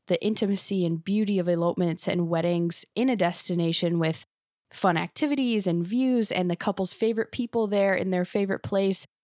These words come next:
And it was truly magical to witness for the first time. And I was hooked, and that's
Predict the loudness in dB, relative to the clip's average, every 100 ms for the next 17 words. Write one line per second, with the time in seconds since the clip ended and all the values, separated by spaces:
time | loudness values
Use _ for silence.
0 | _ -2 -2 0 0 0 -2 -4 0 0
1 | 0 0 -2 -2 -2 -2 0 -2 -2 -2
2 | -2 0 0 0 -2 -2 -2 0 -2 -2
3 | 0 0 0 0 0 0 0 -2 -2 -2
4 | 0 0 0